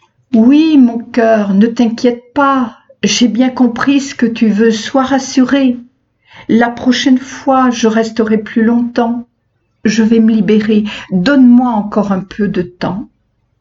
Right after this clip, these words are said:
C'est vrai aussi. Pourquoi voulez-vous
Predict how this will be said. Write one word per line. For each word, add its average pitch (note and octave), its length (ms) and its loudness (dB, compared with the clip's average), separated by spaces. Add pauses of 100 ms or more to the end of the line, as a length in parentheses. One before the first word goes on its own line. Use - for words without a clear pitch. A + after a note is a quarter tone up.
(840)
C'est - 180 -4
vrai G#3+ 220 -2 (120)
aussi. A3+ 520 -2 (760)
Pourquoi B3+ 300 -2
voulez-vous A3+ 1700 -2